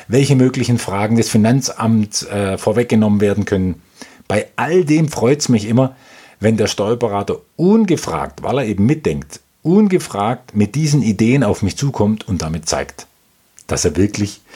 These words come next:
im Strom des Unternehmens mitschwimmt. Fünftens. Transparenz.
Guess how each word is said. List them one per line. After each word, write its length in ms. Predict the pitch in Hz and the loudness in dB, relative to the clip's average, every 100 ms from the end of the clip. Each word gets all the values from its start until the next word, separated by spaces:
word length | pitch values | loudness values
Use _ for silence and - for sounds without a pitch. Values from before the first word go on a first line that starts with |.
| - - - | -20 -18 -2
im 220 | 120 113 | 0 2
Strom 600 | 98 - - 98 117 127 | 0 -2 -2 2 2 2
des 160 | 127 117 | 0 0
Unternehmens 680 | 113 98 92 92 98 92 | -2 2 2 4 2 2
mitschwimmt. 560 | 87 87 - 69 65 - _ _ _ _ _ _ _ _ _ _ _ _ _ _ _ _ _ _ _ _ _ _ | 0 -2 -4 -6 -10 -14 _ _ _ _ _ _ _ _ _ _ _ _ _ _ _ _ _ _ _ _ _ _
Fünftens. 560 | - 139 147 73 - - _ _ _ _ _ _ - | 0 0 0 -10 -14 -18 _ _ _ _ _ _ -14
Transparenz. 1000 | - 76 73 - 71 76 92 71 - - | -8 -6 -6 -6 -6 0 0 0 -6 -14